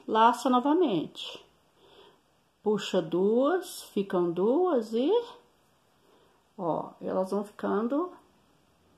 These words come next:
tá? Do mesmo tamanho aqui, ó, certo?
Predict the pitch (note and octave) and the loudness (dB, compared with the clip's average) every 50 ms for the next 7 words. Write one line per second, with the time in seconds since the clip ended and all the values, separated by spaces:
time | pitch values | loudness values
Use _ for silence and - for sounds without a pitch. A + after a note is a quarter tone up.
0 | _ - G3 G3 G#3 C4 - - - - - - _ _ _ - F3+ F3+ F3+ F#3 | _ -14 -12 -10 -10 -10 -12 -14 -20 -20 -20 -20 _ _ _ -12 -8 -6 -4 -4
1 | F#3+ F#3+ G#3 G#3+ - C4+ C#4+ F4 E4+ D#4 C4+ B3 A#3 A#3 B3+ B3 - - - - | -4 -6 -8 -8 -8 -6 -4 -2 -2 -2 -2 -4 -4 -6 -6 -8 -8 -6 -6 -6
2 | - - - - F#3+ F3 - _ _ _ _ _ _ _ _ _ _ _ _ - | -6 -8 -12 -14 -16 -16 -18 _ _ _ _ _ _ _ _ _ _ _ _ -18
3 | - - - D#4+ D#4 - _ - | -14 -12 -12 -12 -14 -16 _ -20